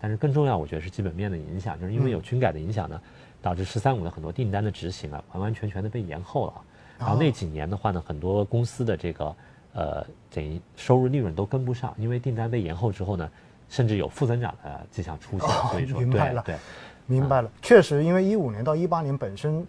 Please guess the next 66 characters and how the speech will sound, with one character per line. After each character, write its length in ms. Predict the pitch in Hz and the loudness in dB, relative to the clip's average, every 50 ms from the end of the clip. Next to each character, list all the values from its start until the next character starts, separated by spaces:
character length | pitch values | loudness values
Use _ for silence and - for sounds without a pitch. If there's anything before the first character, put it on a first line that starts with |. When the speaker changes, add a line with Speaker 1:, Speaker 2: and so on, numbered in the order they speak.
| - | -10
Speaker 2:
整 160 | - 110 98 101 | -10 -8 -6 -4
个 80 | 165 - 165 | -4 0 2
A 140 | 196 226 208 | 2 2 2
股 180 | - 117 107 | 0 -6 -8
的 100 | 98 110 | -8 -8
调 240 | 110 - 117 120 143 | -6 -4 -4 -2 -2
整 120 | 131 127 | -2 -4
也 100 | 117 101 | -4 -4
是 100 | 98 120 | -4 -4
非 160 | 120 - 185 202 | 0 0 0 0
常 220 | - - 123 117 | 0 0 -2 -2
明 180 | 110 107 117 127 | -2 -4 -4 -6
显 220 | - 123 92 90 | -6 -6 -8 -10
的， 100 | 87 - - | -10 -4 0
Speaker 1:
对。 100 | 104 92 | 2 4
Speaker 2:
尤 160 | 143 165 190 | 4 4 4
其 260 | - 165 160 156 147 - - - - - - | 4 4 2 2 0 -2 -6 -18 -20 -8 -2
一 80 | 165 165 | 2 6
八 180 | 180 175 175 | 6 6 6
年， 280 | 170 143 127 123 127 127 - - - - - - - - - - | 6 2 -2 -2 -4 -6 -8 -14 -20 -20 -20 -20 -20 -20 -10 -4
呃， 320 | 131 127 127 123 120 120 | 0 0 0 0 0 -2
其 140 | - - 175 | 0 0 2
实 100 | 170 196 | 2 4
一 80 | 196 185 | 2 2
七 120 | - 208 | 2 2
年 120 | 160 147 143 | 2 2 4
稍 160 | - 202 208 | 4 6 6
微 100 | 208 202 | 6 6
好 220 | - - 117 127 | 4 2 0 0
一 40 | 135 | 0
点， 140 | 131 117 104 | -2 -4 -4
结 80 | - | -2
果 80 | 139 143 | -2 -2
一 120 | 151 156 | -2 0
八 160 | 147 160 160 151 | 0 0 0 0
年 240 | 139 117 117 131 147 | 0 -2 -2 -4 -4
因 80 | 143 139 | -2 -2
为 60 | 143 | 0
贸 180 | 147 160 156 139 | 2 2 2 2
易 40 | |
战 180 | 123 180 180 151 | 2 2 2 2
的 60 | 123 | 0
原 180 | 110 104 104 110 | -2 -4 -4 -6
因， 100 | 107 - 104 | -6 -4 -4
Speaker 1:
嗯。 160 | 98 90 87 | -4 -4 -4
Speaker 2:
整 180 | - 107 104 | -4 -2 0
个 80 | 123 156 | 0 0
市 160 | 135 - 160 | 0 0 -2
场 160 | 123 117 98 | -2 -2 -4
的 100 | 101 110 | -4 -6
话 280 | 117 - 143 131 123 117 | -6 -4 -2 -2 -2 -2
是 280 | - - 131 123 120 120 | -2 -4 -4 -4 -4 -2
大 200 | - 180 180 151 | 0 2 2 2
盘 160 | 107 113 113 | 0 -2 -4
都 100 | 117 117 | -4 -4
跌 200 | 113 127 123 117 | -4 -2 -2 -2
了 160 | 117 110 104 | -2 -4 -4
四 120 | 101 - 139 | -4 -4 -2
分 140 | 123 120 123 | -2 0 0
之 80 | 127 | 0
一 100 | 135 139 | 0 -2
左 160 | 120 104 95 | -4 -6 -8
右。 200 | 85 95 101 101 - - | -10 -10 -10 -10 -6 -4
Speaker 1:
嗯。 180 | 101 95 87 80 78 127 | -4 -2 -2 -4 -4 -2
Speaker 2:
所 200 | - 160 170 170 | 2 2 4 4
以， 160 | 151 123 | 2 0